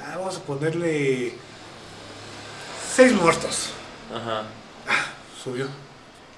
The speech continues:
Speaker 1: Yo, ah, ¿sabes qué? Mejor le puedo, en vez de seis, le voy a poner quince muertos.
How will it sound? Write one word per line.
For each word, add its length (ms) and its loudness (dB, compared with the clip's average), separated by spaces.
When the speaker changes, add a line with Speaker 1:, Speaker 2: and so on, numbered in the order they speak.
Speaker 1:
Yo, 180 -2
ah, 240 -4
¿sabes 240 -2
qué? 100 -4
Mejor 420 2
le 80 8
puedo, 300 8
en 180 6
vez 160 2
de 220 8
seis, 360 4
le 60 2
voy 140 6
a 80 2
poner 360 2
quince 340 0
muertos. 460 2